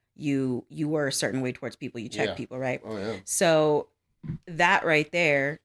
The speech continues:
Speaker 1: and just so everyone hopefully is clear about it, that's an explanation
Speaker 2: Yeah.
Speaker 1: for what, for why Jesus was like that, not necessarily justifying.
Speaker 2: It's not a justification.
Speaker 1: No, it's not.
Speaker 2: It's
Speaker 1: So
Speaker 2: just,
Speaker 1: I think
Speaker 2: it's
Speaker 1: we really
Speaker 2: wrong.
Speaker 1: need to,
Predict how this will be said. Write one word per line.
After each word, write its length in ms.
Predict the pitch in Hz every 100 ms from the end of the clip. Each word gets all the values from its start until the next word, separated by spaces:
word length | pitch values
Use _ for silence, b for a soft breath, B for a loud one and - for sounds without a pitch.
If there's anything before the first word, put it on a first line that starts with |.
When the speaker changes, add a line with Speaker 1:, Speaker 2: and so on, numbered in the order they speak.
| _ -
Speaker 1:
and 140 | 143
just 160 | 143 139
so 140 | 143
everyone 580 | 139 139 139 135 131 - 160
hopefully 420 | 165 - 147 127
is 80 | 123
clear 240 | - 135
about 260 | 113 80 82
it, 120 | 90 b b b
that's 380 | 165 180 - -
an 140 | 160 -
explanation 1040 | 143 - - 131 139 190 - 92 160 190 _
Speaker 2:
Yeah. 140 | 104
Speaker 1:
for 140 | 180 147
what, 380 | 143 139 131 - _ _
for 200 | _ -
why 600 | 147 139 135 123 117 110 - _ _
Jesus 720 | 170 147 - 127 127 127 -
was 140 | - 120
like 260 | 135 82
that, 260 | - 62 - b b
not 200 | 185 156
necessarily 500 | 147 143 139 147 139
justifying. 580 | 147 143 - - - -
Speaker 2:
It's 120 | 113
not 100 | 127 110
a 20 |
justification. 480 | 101 90 160 180 185
Speaker 1:
No, 180 | 127 139
it's 160 | 139
not. 160 | 135 104
Speaker 2:
It's 80 | -
Speaker 1:
So 80 | 196
Speaker 2:
just, 60 | 165
Speaker 1:
I 80 |
think 160 | 196 226
Speaker 2:
it's 60 | 196
Speaker 1:
we 80 |
really 180 | 202 185
Speaker 2:
wrong. 40 | 185
Speaker 1:
need 140 | 175
to, 340 | - 156 143